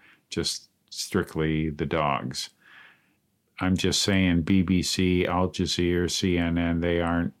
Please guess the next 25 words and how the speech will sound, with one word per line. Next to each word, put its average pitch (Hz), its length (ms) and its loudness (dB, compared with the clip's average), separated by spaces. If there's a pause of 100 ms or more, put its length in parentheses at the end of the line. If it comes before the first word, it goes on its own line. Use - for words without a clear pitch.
(100)
interested 82 520 -4
in 82 100 -4
this 76 120 -4
story, 78 460 -4
not 78 280 -6
yet. 87 300 -2 (1120)
And 101 180 2
the 104 80 2
painted 180 500 0
ponies 120 540 2
go 104 240 2
up 95 300 -2
and 92 160 2
down. 78 600 -2 (460)
Now, 101 200 2
if 107 240 0
you 110 200 2
ask 151 480 -2
me 95 460 4
if 92 260 -2
the 92 120 0
Lord's 98 400 2
Prayer 87 560 -2
is - 240 -6
superstitious - 1120 -4